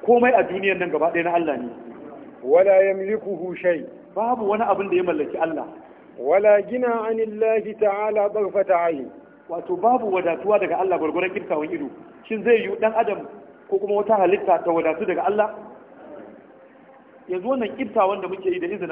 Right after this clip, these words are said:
Speaker 1: Allah ne, numfashin da muke da izinin Allah ne, jin da muke da izinin Allah ne, maganan da muke da izinin Allah ne. Zai yiwu ka ce, "To, kana so Allah ya cire ƙarfin shi a gare ka, za ka rayu?" Akwai wata addu'a da muke yawan yi,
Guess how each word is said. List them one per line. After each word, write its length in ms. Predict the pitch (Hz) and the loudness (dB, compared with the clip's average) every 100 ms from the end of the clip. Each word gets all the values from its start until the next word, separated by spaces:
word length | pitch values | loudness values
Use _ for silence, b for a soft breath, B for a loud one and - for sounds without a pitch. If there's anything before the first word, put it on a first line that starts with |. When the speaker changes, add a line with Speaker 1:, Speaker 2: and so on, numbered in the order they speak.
| 170 | -6
Speaker 1:
Allah 240 | 170 147 | -6 -6
ne, 120 | 127 120 - - - - | -8 -16 -20 -20 -20 -12
numfashin 420 | 214 233 247 247 | -6 -2 -2 -2
da 60 | 214 | -6
muke 220 | 202 202 | -4 -4
da 80 | 175 | -4
izinin 240 | 185 170 165 | -4 -8 -6
Allah 240 | 170 160 135 | -6 -6 -8
ne, 80 | 123 - - - | -10 -18 -20 -12
jin 160 | 226 240 | -6 -2
da 80 | 190 | -2
muke 280 | 220 202 185 | 0 2 2
da 60 | |
izinin 220 | 185 180 170 170 | 2 -2 -2 -2
Allah 240 | 175 143 | 0 -2
ne, 80 | 131 - - - | -6 -12 -16 -4
maganan 300 | 175 240 226 | -2 0 -2
da 60 | 185 | -4
muke 240 | 208 196 | 0 2
da 80 | 165 | 2
izinin 240 | 190 180 160 | 0 -2 -4
Allah 200 | 165 156 135 | -4 -4 -6
ne. 80 | 123 - - - - - - 175 | -10 -16 -20 -20 -20 -20 -8 2
Zai 100 | 220 | 2
yiwu 120 | 214 | 2
ka 60 | 196 | 0
ce, 100 | 202 | 0
"To, 120 | 170 143 - - - | 0 -6 -8 -16 0
kana 220 | 220 202 - | 2 4 4
so 160 | 202 156 - - - - | 2 2 -2 -10 -6 -2
Allah 260 | 202 180 | 0 0
ya 60 | 160 160 | -2 -4
cire 260 | 247 220 - - - - - - - - - | 0 0 0 -4 -14 -18 -20 -20 -20 -20 -8
ƙarfin 300 | - 180 202 | -6 -4 -6
shi 140 | - - - - | -8 -12 -10 -4
a 80 | |
gare 200 | 139 156 | -2 0
ka, 160 | 160 127 - - - 156 | -2 -4 -8 -16 -4 0
za 80 | 196 | 2
ka 80 | |
rayu?" 200 | 180 165 - - - - - - - - - - - - - - - - - | 2 0 -4 -12 -16 -18 -16 -16 -18 -20 -20 -20 -20 -20 -20 -20 -20 -20 -12
Akwai 160 | 160 208 214 | 0 2 4
wata 80 | 233 | 4
addu'a 280 | 185 202 185 | 2 2 2
da 80 | 160 | 0
muke 200 | - 175 | -2 2
yawan 300 | 175 175 151 | 2 2 0
yi, 100 | 139 | -8